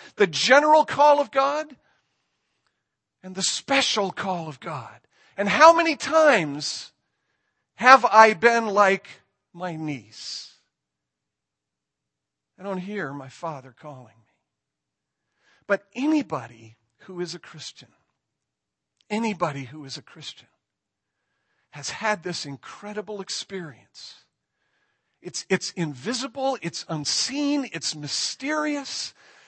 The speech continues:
but it's this incredible s-, experience of hearing a voice outside your own head, someone summoning you, a voice that, yes, is majestic and powerful and strong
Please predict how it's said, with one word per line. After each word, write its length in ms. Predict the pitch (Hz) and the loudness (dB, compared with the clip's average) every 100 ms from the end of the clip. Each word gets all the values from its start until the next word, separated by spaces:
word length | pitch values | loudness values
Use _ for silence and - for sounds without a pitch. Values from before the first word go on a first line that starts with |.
| _ | _
but 140 | 185 | -8
it's 180 | 175 - | -8 -6
this 240 | - 190 196 | -4 -2 -2
incredible 720 | 180 - - 294 311 320 311 | -6 -8 -2 0 2 0 -4
s-, 180 | - 240 | -8 -10
experience 920 | 214 - - 240 214 151 120 - - - - _ - | -8 -8 -8 -10 -8 -10 -10 -14 -16 -20 -20 _ -8
of 160 | 156 | -8
hearing 600 | - - - 302 311 311 285 | -6 -8 -6 -4 -2 -2 -2
a 80 | 226 | -4
voice 600 | 170 180 247 254 - - - | -4 -4 -2 0 0 -2 2
outside 720 | 247 277 - - 233 233 190 | 2 2 -2 -4 -2 -2 -4
your 220 | 214 208 | -6 -4
own 180 | 214 208 | -4 -4
head, 480 | 151 165 147 143 135 - - - | -4 -4 -6 -8 -16 -18 -20 -8
someone 600 | - - 262 302 285 269 | -4 4 4 6 4 4
summoning 720 | - - - 269 240 196 160 | 2 -2 0 2 2 0 -2
you, 360 | 139 135 131 151 - - | -6 -8 -10 -12 -14 -2
a 60 | 190 | 0
voice 400 | 170 262 277 - | 2 2 2 0
that, 220 | 233 175 | -4 -2
yes, 600 | 226 233 135 - - - - - | 0 0 -2 -8 -10 -12 -18 -2
is 200 | 196 135 | 0 0
majestic 960 | 190 135 - 180 269 - - 127 - - - | -4 -4 -2 2 4 2 -4 -12 -14 -20 -6
and 300 | 190 190 160 | 2 2 0
powerful 800 | - 240 277 277 208 - 131 113 - 151 | -4 2 4 4 2 -2 -12 -12 -14 -6
and 200 | 185 175 | -4 -4
strong 800 | - - 214 247 262 247 165 | -6 -6 0 2 4 4 0